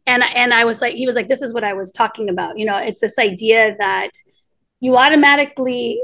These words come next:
fit in sort of <laughs> with the kids around you. My hesitation, I would say, for team sports had to do with the mechanics of spe-, early specialization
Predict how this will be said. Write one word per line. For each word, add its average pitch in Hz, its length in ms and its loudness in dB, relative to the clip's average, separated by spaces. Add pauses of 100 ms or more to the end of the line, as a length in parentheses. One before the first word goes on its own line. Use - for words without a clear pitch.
(120)
fit 240 300 2
in 196 460 0
sort 220 240 -2
of 202 220 -2 (180)
<laughs> - 60 -8
with 220 300 -4 (140)
the 233 100 2
kids 226 300 0
around 220 420 0
you. 202 180 0 (880)
My 269 280 4
hesitation, 294 680 -2
I 247 80 4
would 226 120 0
say, 220 220 0
for 220 300 -6
team 262 240 -6
sports 220 320 -8
had 233 100 -10
to 214 60 -8
do 220 160 0
with 208 220 -2 (100)
the 208 140 -4
mechanics 220 520 -2
of 196 80 -8
spe-, - 300 -6
early 226 280 4
specialization 220 1300 -2